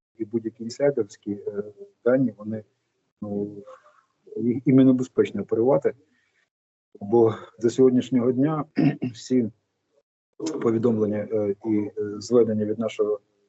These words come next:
генерального штабу, вони відповід-, відповіда-, відповідали дійсності.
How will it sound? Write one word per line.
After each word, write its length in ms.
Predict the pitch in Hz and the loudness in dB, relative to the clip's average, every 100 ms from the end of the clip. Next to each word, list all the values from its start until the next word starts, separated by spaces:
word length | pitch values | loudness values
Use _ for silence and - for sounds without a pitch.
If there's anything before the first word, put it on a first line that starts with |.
| - | -16
генерального 340 | 117 113 113 | -2 -2 -2
штабу, 300 | 113 151 135 | -2 -2 0
вони 200 | 98 107 | -2 -2
відповід-, 460 | 113 - 110 107 104 | -2 0 -2 -2 -6
відповіда-, 440 | 110 120 113 113 - 117 | -4 2 2 2 -2 -8
відповідали 560 | 113 131 120 131 123 | 0 0 4 4 4
дійсності. 540 | 107 107 - - - | -2 -10 -14 -18 -20